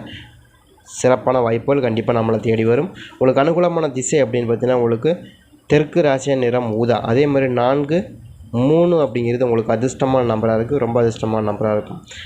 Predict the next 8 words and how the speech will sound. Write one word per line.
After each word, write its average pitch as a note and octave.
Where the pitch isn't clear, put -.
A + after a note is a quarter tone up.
அதே C#3+
மாதிரி C#3+
அடுத்து C3
கடகம். A#2
கடகத்துக்கு F3+
வந்து D#3
பார்த்தீங்கன்னா, C#3
உங்களுக்கு C3+